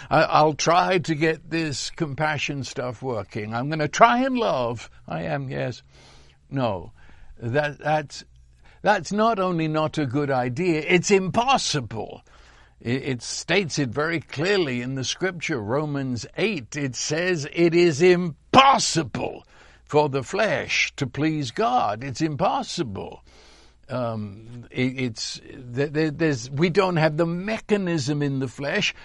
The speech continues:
Rather, we have the reverse, and that's why it's impossible. You see, it's the flesh that believes the lie.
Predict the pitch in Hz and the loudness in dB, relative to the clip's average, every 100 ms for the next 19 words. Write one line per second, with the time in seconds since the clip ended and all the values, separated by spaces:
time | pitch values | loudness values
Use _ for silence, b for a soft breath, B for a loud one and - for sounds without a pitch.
0 | B 131 180 240 226 156 165 185 170 208 | B 0 4 4 4 2 4 4 4 6
1 | 214 214 226 165 269 294 226 - 175 170 | 6 6 4 2 0 0 0 0 -2 -2
2 | 190 185 185 175 185 156 196 165 214 240 | -4 -4 -6 -4 -4 -2 -4 -2 -2 -2
3 | 220 214 165 170 B B - 185 190 233 | -2 -6 -4 -6 B B -2 0 2 0
4 | 190 - 196 - 185 175 - 233 262 247 | -2 2 2 2 -2 -2 -4 -2 -2 -2
5 | 147 - - B B - 165 202 170 117 | -2 -4 -6 B B -4 4 6 4 4
6 | 196 196 196 240 277 226 175 220 175 147 | 4 4 0 0 2 0 0 -2 -2 -6
7 | - 170 202 226 220 240 247 233 156 117 | -8 0 2 4 2 2 2 0 -2 -4
8 | - - | -6 -12